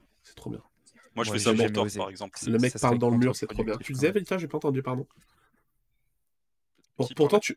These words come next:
Speaker 1: pourtant, tu réponds assez vite à mes tweets où, euh, je parle de Di Maria, mais bref, euh, j'ai un peu de doute sur cette
Speaker 2: El
Speaker 1: info.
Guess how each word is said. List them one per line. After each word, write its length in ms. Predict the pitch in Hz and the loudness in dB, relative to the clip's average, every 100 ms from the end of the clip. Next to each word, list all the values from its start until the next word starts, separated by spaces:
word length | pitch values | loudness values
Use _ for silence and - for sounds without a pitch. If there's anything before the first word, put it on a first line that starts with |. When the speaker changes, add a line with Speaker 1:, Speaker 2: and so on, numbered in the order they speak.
| - | -6
Speaker 1:
pourtant, 280 | - - | -4 -2
tu 120 | 196 147 | -2 0
réponds 240 | 127 143 | 2 2
assez 180 | 147 190 | 2 2
vite 160 | 190 165 | 0 2
à 40 | |
mes 120 | 151 | 2
tweets 260 | 143 180 - | 0 -4 -2
où, 160 | 143 127 | 0 2
euh, 100 | 123 | 0
je 120 | - | -2
parle 160 | 139 | -2
de 80 | 143 | 0
Di 160 | 135 131 | -2 0
Maria, 360 | 127 123 117 | 0 0 -2
mais 160 | 113 110 | -2 -6
bref, 360 | 113 120 - - | -6 -10 -10 -10
euh, 100 | - 117 123 | -10 -8 -12
j'ai 140 | 117 | -8
un 20 | 123 | -8
peu 160 | - | -6
de 60 | 139 | -6
doute 160 | 143 | -6
sur 140 | - 139 | -8 -10
cette 120 | - | -2
Speaker 2:
El 60 | |
Speaker 1:
info. 80 | 113 | 0